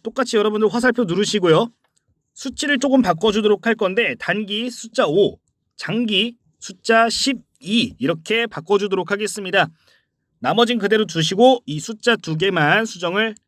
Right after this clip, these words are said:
해주시면 돼요. 이렇게 확인. 자, 이러면은 여러분들 조건식이 끝난 겁니다. 굉장히 간단하죠? 제가 여러분들께 이렇게 간단하게 알려드리는 이유는 입맛에 맞게 여러분들이 이것저것 추가를 해보시라고 이렇게 해놓은 겁니다.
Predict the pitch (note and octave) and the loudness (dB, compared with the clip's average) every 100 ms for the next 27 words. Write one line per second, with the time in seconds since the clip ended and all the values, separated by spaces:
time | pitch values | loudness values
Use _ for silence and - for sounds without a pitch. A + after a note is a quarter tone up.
0 | - E3 E3+ F3 E3 D#3 G2 G2 G#2 D#3+ | -14 -10 -8 -4 0 0 0 -4 -4 -4
1 | F3 G3+ G#3 D#3 - _ _ _ _ _ | -2 0 0 -2 -6 _ _ _ _ _
2 | - F3 A3+ C4+ B3+ C#4 A#2 F#2+ D3+ A3 | 0 2 4 4 2 0 -2 -4 -2 -2
3 | A3 A3 - E3 A3 G3+ F3+ F3+ A#3+ A#3+ | -2 -4 -6 -6 -6 -6 -4 0 2 2
4 | A3 D#3+ G2+ - - - _ G3+ B3+ C#4 | 2 2 0 -6 -20 -20 _ 0 2 2
5 | D4+ C#4+ G3 F#3+ A#3 G#3 D#3+ D3 G#3 - | 2 0 -6 -4 -2 0 0 -2 -6 -6
6 | - G#3+ A3 F#3 A#3 A#3+ A#3 A#3 A3 A3+ | -2 2 2 4 0 0 -6 -6 -6 -8
7 | D3+ E3 A3+ A#3 A#3 A3+ A#3 E3+ C#3 G#3+ | -10 -8 -4 -2 -2 -2 -2 -2 -2 2
8 | A#3+ A3 A#3 A#3 D3+ D3+ G#3 F3 - _ | 2 2 -2 -2 -2 -2 -2 -2 -6 _
9 | _ D#3+ A3+ C4 C#4 C#4 G#3 D3+ _ G#3 | _ -2 2 4 4 4 4 0 _ -2
10 | A3 F3+ E3+ F#3+ F3+ F#3+ D3+ E3 F3 F#3 | 0 0 -2 -4 -8 -4 -4 -4 -8 -8
11 | F#3 E3 B3+ C4 A#3+ A#2 _ _ _ - | -8 -10 -2 2 2 0 _ _ _ -4
12 | A#3 C4+ B3+ A#3 F3 C#3 F3 C#3+ C#3 F3 | -2 -2 0 0 2 2 2 2 0 -4
13 | F3+ G3+ F#3+ D3+ D3 | -4 -2 -2 2 0